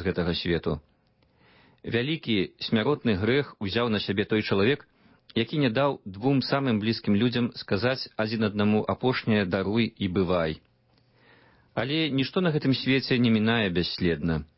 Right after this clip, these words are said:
Настане момант, калі нават самы багаты, самы паспяховы,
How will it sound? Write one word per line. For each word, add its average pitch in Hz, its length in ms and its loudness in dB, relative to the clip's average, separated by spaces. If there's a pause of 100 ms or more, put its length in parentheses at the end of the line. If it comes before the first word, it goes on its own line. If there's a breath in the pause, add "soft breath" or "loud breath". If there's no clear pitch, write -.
(240)
Настане 139 380 0
момант, 135 400 2 (400 loud breath)
калі 123 240 0
нават 143 240 0
самы 151 240 0
багаты, 107 480 0
самы 120 320 -2
паспяховы, 104 720 -2